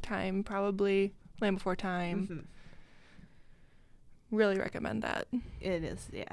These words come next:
Speaker 1: It's
Speaker 2: It's
Speaker 1: such a good
Speaker 2: cute.
Speaker 1: movie.
Speaker 2: I'd like to watch them again, but I need to recover
Speaker 1: Mm-hmm.
Speaker 2: now.
Speaker 1: I do too.
Speaker 2: So, yeah.
Speaker 1: Anywho, get yourself a treat.
Speaker 2: Anywho, get a treat. We'll be back in two weeks with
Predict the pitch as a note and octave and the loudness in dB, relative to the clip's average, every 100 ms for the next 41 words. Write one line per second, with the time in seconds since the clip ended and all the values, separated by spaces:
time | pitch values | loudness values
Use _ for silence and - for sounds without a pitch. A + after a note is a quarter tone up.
0 | G3 G#3+ G#3+ - - - - - - - | -6 -4 -4 -4 -6 -8 -8 -6 -8 -6
1 | - G#3 F#3+ D#3 - D#3+ A#2 - - - | 4 4 6 2 0 -2 -2 -2 -6 -8
2 | - - - F3+ F3+ E3+ F3+ F3 E3 F3 | -10 -12 -10 -6 -2 0 0 -2 -4 -8
3 | - - D#3+ F#3+ E3+ F3+ - G#3+ G#3 F#3+ | -8 -6 -6 -4 -6 -6 4 8 8 8
4 | F#3+ D#3+ E3+ F#3+ F#3 E3+ F3 F#3+ F3 F#3+ | 4 4 4 2 4 4 6 8 8 8
5 | G#3 - - - - - - - - _ | 4 0 -12 -20 -20 -20 -20 -20 -20 _
6 | _ - - - - - F#3 - - - | _ -20 -10 -8 -6 -8 -10 -16 -20 -20
7 | - - - - - - - _ - _ | -20 -20 -20 -20 -20 -20 -20 _ -20 _
8 | - - - - - A#3+ A#3+ A#3 G#3+ A#3+ | -20 -20 -20 -20 0 8 12 12 12 8
9 | B3+ - B3+ A3+ A#3 A3 - G#3+ A3+ G#3+ | 6 4 4 4 6 6 4 0 2 4
10 | G3 A3 B3 - G#3+ G#3 - - - - | 4 4 2 2 2 2 0 -8 -8 0
11 | G3+ A3+ A#3 G#3 G#3+ A3+ G#3 - - G#3 | 2 4 8 8 8 2 -2 -2 0 2
12 | G3+ G#3 - - G3 G3+ - | 2 0 -4 0 2 2 -4